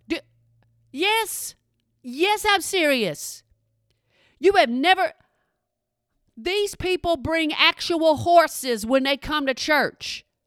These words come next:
I can't even get my boys to remember their Bibles. These people are bringing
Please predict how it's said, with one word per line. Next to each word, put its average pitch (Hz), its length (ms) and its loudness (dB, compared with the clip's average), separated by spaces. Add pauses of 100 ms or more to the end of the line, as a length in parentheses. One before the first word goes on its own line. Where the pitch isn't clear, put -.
(720)
I 381 200 6
can't 392 240 -2
even 330 180 0
get 302 160 0
my 302 140 0
boys 285 300 0
to 294 100 -8
remember 269 340 -2
their 262 140 -2
Bibles. 233 580 4
These 370 300 -2
people 339 340 0
are 269 160 4
bringing 285 580 -2